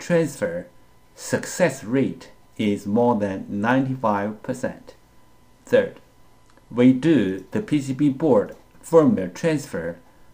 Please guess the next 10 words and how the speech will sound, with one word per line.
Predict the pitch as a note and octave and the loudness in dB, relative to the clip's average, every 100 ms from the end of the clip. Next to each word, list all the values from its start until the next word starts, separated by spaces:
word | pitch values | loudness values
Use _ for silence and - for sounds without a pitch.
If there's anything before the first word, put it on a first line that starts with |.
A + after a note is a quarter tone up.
| - | -20
for | - G#2 G2+ B2 | -2 0 0 2
our | C#3+ D3+ | 2 2
clients | - G2 E2+ G2+ - - _ - | -2 -4 -4 -8 -12 -20 _ -6
for | F#2 F2 | -4 -4
free. | - C#3+ - - - _ _ _ - _ _ _ _ - - _ _ - - - - - - - - - - - - | -4 -2 -4 -8 -20 _ _ _ -20 _ _ _ _ -20 -20 _ _ -20 -20 -20 -20 -20 -20 -20 -20 -20 -20 -20 -6
P | D3+ | -4
C | C3 C3+ | 2 8
B | C3+ | 8
board | B2+ A#2+ G#2+ | 10 8 8
firmware. | - C#3 A#2 F#2 E2+ F#2+ | 6 6 6 4 -2 -2